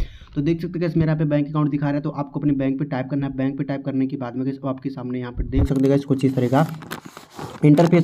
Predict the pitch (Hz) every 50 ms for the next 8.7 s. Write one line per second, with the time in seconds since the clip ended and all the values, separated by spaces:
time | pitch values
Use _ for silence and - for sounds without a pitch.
0 | - 165 151 165 165 160 151 147 156 147 160 156 - 135 135 139 131 123 113 110
1 | 107 101 107 - - - - - - - - 156 175 185 170 196 185 180 180 151
2 | 156 151 156 170 170 160 156 165 160 156 165 165 160 160 165 160 147 - 143 139
3 | 147 147 143 139 147 143 139 165 - - - 135 135 131 - 156 147 143 147 147
4 | 143 147 147 147 143 143 151 143 143 143 135 139 147 143 - 131 131 131 147 139
5 | 135 151 143 143 143 147 147 147 143 143 131 131 131 131 135 123 117 - 135 135
6 | 139 - - 120 - - - 143 139 - 139 135 127 131 131 131 143 139 131 120
7 | 117 113 - 120 110 113 113 113 113 120 113 110 107 104 101 98 - - - -
8 | - - - - _ 156 147 165 170 165 160 156 151 160